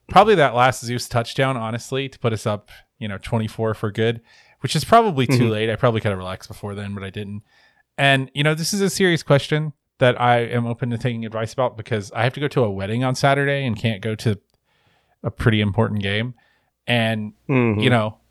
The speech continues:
Speaker 1: I love the people who are having this wedding, and the good thing is that they're not college football people, so they didn't do this knowingly, you know? At least they, at least they're innocent in that. My friends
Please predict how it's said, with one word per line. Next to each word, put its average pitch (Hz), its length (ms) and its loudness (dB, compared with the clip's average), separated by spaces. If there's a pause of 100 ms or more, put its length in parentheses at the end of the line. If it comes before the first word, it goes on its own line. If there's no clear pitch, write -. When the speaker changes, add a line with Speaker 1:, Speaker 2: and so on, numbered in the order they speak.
(140)
Speaker 1:
I 135 120 4
love 135 240 2
the 147 100 -4
people 156 460 -4
who 139 100 -4
are 135 100 2
having 135 240 0
this 139 160 -6
wedding, 143 420 0
and 117 460 0 (340)
the 131 160 0
good 131 220 0
thing 147 160 4
is 127 220 -2
that 120 160 2
they're 117 120 4
not 110 280 0
college 113 300 2
football 120 280 0
people, 127 320 0
so - 180 2
they 110 120 4
didn't 110 240 0
do 107 100 0
this 107 260 -2
knowingly, 117 600 0
you 113 80 -2
know? 107 220 0 (640)
At 143 100 6
least 180 200 4
they, 185 200 6
at 151 100 2
least 170 200 -2
they're 139 200 4
innocent 117 420 -4
in 107 140 -8
that. 101 320 -6 (1120)
My 165 180 6
friends 190 760 0